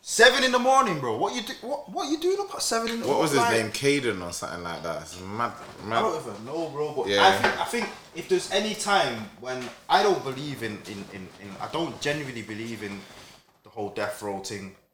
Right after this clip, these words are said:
Speaker 1: But if there's a time, or if there's a, a, a punishment, or if there's a crime that should be punishable by death, I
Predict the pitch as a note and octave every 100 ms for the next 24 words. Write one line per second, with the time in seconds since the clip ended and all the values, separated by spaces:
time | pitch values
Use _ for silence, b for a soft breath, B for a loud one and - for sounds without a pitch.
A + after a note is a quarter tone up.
0 | _ A#2 G#2 - A2 G#2 - C#3+ D3 C3+
1 | G#2 A#2 G#2+ G2+ G#2+ F#2+ G2 F#2+ - -
2 | - - - A#2 A#2 - G#2 - F#2+ F#2
3 | - G2 F#2 - A2+ A2 G2 - G#2 F#2
4 | - G#2+ G2 - F2 F#2 F2 F2 - F#2+
5 | -